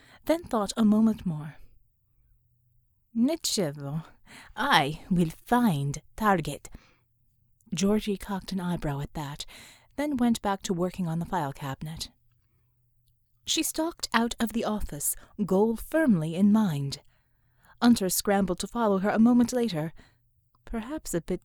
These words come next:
desperately, she thought. He was a soldier at heart and craved action as much as she did. Natalia imagined that he was going insane as she was after being cooped up in the H Q doing busy work.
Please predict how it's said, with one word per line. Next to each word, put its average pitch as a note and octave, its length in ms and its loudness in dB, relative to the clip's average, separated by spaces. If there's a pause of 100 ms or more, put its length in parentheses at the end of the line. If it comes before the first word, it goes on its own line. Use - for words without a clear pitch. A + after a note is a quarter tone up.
desperately, F3 640 -6
she - 160 -6
thought. F3+ 380 -8 (500)
He D4 160 0
was C4+ 300 -2
a E4+ 100 -4
soldier C#4 480 -2
at - 300 -6
heart G3+ 260 -4 (200)
and C#4 200 0
craved C#4+ 380 -4
action A#3 420 -2
as A3+ 180 -4
much B3 380 4
as G#3+ 140 0
she - 200 -2
did. D#3 360 -6 (580)
Natalia A3+ 580 0
imagined F3 520 -2
that F3 200 -8
he - 140 -10
was B3 160 -4
going D#3+ 300 -6
insane G3 420 -2
as G#3+ 140 -2
she C#4 200 0
was D3 300 -4
after F3+ 300 -2
being C#3+ 200 -4
cooped - 400 -8
up G3+ 200 -6
in E3 80 -6
the D#3 160 -6
H D#3+ 260 -6
Q F#3+ 240 -4
doing C3+ 240 -6
busy D3+ 300 -6
work. B2 340 -14